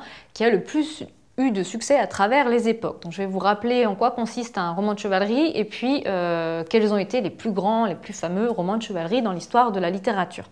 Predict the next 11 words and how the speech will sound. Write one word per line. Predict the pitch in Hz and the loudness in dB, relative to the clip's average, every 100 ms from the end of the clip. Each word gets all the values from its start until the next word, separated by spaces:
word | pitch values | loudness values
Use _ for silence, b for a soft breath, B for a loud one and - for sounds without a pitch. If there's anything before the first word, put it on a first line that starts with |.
| - | 0
Alors, | 226 214 | 6 8
le | 254 | 8
roman | 294 | 4
de | 320 | 2
chevalerie, | 285 254 262 320 | 4 4 6 6
d'abord, | 247 226 277 320 | 6 8 8 8
pour | - 226 | 4 2
rappel, | 214 220 254 311 | 4 4 4 2
c'est | - 254 247 247 | 0 -4 0 0
un | 254 247 - | 0 -2 -8
genre | 196 208 262 302 285 | -4 2 4 4 0